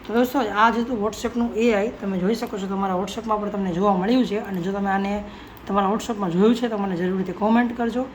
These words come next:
કે આ વસ્તુ શું છે. અને તમને જો વિશેષ માહિતી હોય તો મને જરૂરથી કોમેન્ટ કરજો, તેના પર હું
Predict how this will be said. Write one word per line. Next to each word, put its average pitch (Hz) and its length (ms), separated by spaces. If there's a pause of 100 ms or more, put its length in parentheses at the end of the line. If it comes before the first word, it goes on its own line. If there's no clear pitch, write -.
(320)
કે 202 80
આ 185 60
વસ્તુ 196 300
શું 240 280
છે. 262 200 (480)
અને 185 140
તમને 214 260
જો 208 140
વિશેષ 233 340
માહિતી 214 280
હોય 214 100
તો 220 80
મને 190 200
જરૂરથી 220 340
કોમેન્ટ 247 340
કરજો, 247 260 (460)
તેના 220 140
પર 214 120
હું 226 240